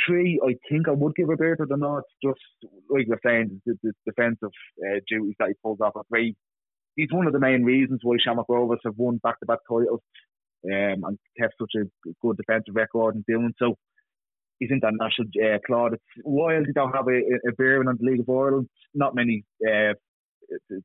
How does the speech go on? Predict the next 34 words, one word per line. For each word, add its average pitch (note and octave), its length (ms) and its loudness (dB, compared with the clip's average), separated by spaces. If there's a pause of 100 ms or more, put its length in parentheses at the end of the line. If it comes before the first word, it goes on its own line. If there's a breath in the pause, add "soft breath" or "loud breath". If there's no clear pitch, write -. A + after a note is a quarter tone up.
(120)
League A#2+ 180 2
of G#2+ 80 -4
Ireland A2 220 0
players A2 280 0
do A#2 200 2
that. G#2+ 160 0 (160)
I G#2+ 60 -4
don't B2+ 160 2
know, A2+ 220 2
he's G#2+ 320 -2
playing A2 200 0
for - 140 -14
Cape A2 200 -2
Verde, A2+ 300 2
it's G#2+ 160 -4
not A#2 140 -4
the - 120 -10
highest G#2+ 240 -2
standard G#2+ 280 -2
in G#2 60 -10
the G#2 60 -6
world, A2 340 0
but G#2+ 140 -2 (360)
not D3 180 0
many A#2+ 180 -2
go A#2 380 0
and, G2+ 100 -2
and G#2 200 -6
play A2 280 2
regular G#2+ 300 0
international G#2 500 -6
football G#2 360 -2
and G2+ 100 -8
balance G#2+ 280 -2